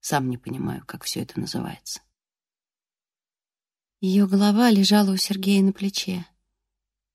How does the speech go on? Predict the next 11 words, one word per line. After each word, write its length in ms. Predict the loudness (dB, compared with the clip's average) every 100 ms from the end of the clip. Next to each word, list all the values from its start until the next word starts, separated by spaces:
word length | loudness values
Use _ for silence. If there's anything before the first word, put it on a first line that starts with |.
| _ _ _ _ _ -10
Он 140 | -6
поцеловал 640 | -4 -4 -2 -2 -2 -2
её 180 | -2 -4
в 80 | -4
макушку. 600 | -4 -4 -10 -12 -14 -20 _ _ _ _ _ _ _ _ _
Его 180 | 4 6
ладонь 380 | 4 6 6
накрыла 420 | 6 2 0 0 2
её 260 | 0 -2
щеку, 580 | -4 -6 -6 -6 -6 -8
висок. 600 | -8 -8 -4 -4 -4 _